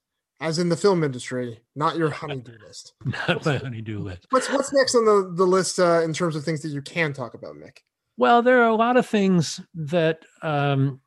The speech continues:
Speaker 2: are hopefully coming together. There's a spec script that I wrote that has just been optioned by producers that would be something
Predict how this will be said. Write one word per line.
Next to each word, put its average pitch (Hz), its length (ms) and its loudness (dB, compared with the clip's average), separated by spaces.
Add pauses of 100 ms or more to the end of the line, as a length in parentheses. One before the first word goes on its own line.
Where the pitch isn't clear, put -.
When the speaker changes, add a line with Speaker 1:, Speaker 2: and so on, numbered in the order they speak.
(420)
Speaker 2:
are 135 500 0
hopefully 160 460 2
coming 131 340 0
together. 120 420 0
There's 113 320 -2
a 113 120 -4
spec - 400 -6
script - 380 -6
that 120 100 -2
I 110 120 -2
wrote 107 380 -4
that 107 180 -6 (380)
has 113 220 -4
just 117 300 -2
been 117 140 -2
optioned 107 360 -4
by 104 140 -4
producers 107 600 -8
that - 160 -6
would 107 120 -6
be 120 120 -6
something 107 480 -6